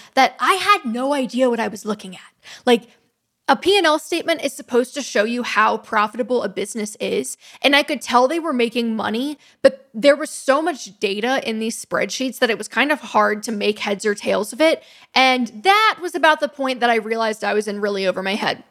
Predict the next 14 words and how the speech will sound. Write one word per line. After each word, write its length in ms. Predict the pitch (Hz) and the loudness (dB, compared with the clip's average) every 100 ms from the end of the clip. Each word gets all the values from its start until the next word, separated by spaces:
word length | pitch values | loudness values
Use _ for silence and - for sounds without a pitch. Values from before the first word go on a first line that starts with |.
| _ _ | _ _
That 320 | 262 302 330 - | 2 4 4 2
feeling 360 | 339 311 277 | -4 -2 -2
intensified 1040 | 233 254 403 427 - 320 - 233 220 214 - _ _ - | -2 -2 0 0 -2 0 4 4 4 -2 -10 _ _ -8
when 540 | 214 262 226 226 226 - | 0 0 0 -2 -6 -4
I 120 | 254 254 | -2 -2
saw 300 | - 240 240 | 2 4 4
the 120 | - | 2
office 320 | 240 247 233 | 2 2 -6
space 420 | - - 202 208 | -12 -10 -10 -10
that 120 | 240 220 | -10 -8
they 140 | 214 - | -10 -6
operate 420 | 254 226 202 - 202 | -6 -6 -8 -8 -10
out 180 | 196 | -12
of. 240 | - - | -12 -18